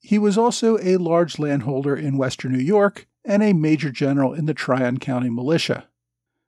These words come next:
The son, Sir John, had been born and raised in New York. He had close relationships with the Iroquois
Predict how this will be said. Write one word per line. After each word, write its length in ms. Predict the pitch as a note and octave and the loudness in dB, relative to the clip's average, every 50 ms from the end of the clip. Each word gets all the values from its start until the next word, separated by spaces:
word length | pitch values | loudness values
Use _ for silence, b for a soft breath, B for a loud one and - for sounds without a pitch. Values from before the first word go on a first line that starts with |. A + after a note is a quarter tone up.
| _ _ _ _ _ | _ _ _ _ _
The 100 | - D#3 | -4 -4
son, 540 | - - B3+ C#4 C4 A3 A3 A3+ A3+ A3+ - | 0 2 2 2 4 4 4 4 2 2 0
Sir 160 | - - D#3+ | 0 0 0
John, 560 | C#3+ - G#3+ A3+ A#3+ G#3 F3+ F3 F3 F3+ - _ - | 0 4 4 4 6 6 4 4 2 0 -2 _ -2
had 240 | E3 G#3+ A3 G#3+ | 0 2 2 2
been 140 | - A#3 A3 | 4 2 2
born 340 | F#3 - D3+ C#3+ D3 D3 D3 | 2 2 0 0 0 0 0
and 220 | C#3+ D#3+ D#3 C#3+ | 0 0 0 0
raised 400 | C3 C3 B2+ C3 C3+ C3+ - - | 0 0 0 0 -2 -2 -4 -4
in 180 | G#3+ G#3+ A3 G#3 | 0 2 4 4
New 80 | F#3+ F3 | 4 4
York. 480 | D3 B2+ C3 A#2+ A2 - - - - _ _ _ _ _ _ _ _ _ _ _ _ _ _ _ | 4 2 0 -2 -4 -8 -12 -18 -20 _ _ _ _ _ _ _ _ _ _ _ _ _ _ _
He 180 | - B3 A#3 A#3 | 0 2 4 6
had 180 | B3+ B3+ A3+ | 6 4 2
close 320 | - - G#3 G#3+ G#3+ - - | 2 2 2 2 2 2 2
relationships 800 | A3+ A3 G3+ F#3 F3+ - - - - - G3 F#3+ F#3+ - - - | 4 4 6 6 4 4 0 -4 -2 2 2 2 2 0 0 0
with 160 | D#3+ F3 - | 0 2 2
the 100 | G3 F3 | 0 -2
Iroquois 640 | D3+ D3+ C#3+ C3+ C3 - - C#3+ C3 C3 C#3 C3+ | 0 0 0 -2 -2 -4 -2 0 0 0 0 -4